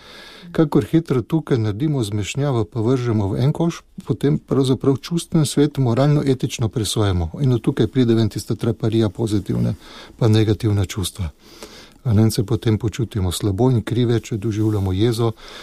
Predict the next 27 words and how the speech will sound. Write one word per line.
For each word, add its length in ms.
na 140
primer, 440
pa 140
moramo 280
jezo 300
potlačevati. 760
Doživljamo 920
sram 580
ali 120
pa 140
zopet 340
kakšne 520
neprijetne 540
občutke, 460
recimo, 360
če 160
nas 260
je 60
strah, 440
a 60
ne, 180
a 140
to 180
potem 480
ni 120
možato 640
ali, 420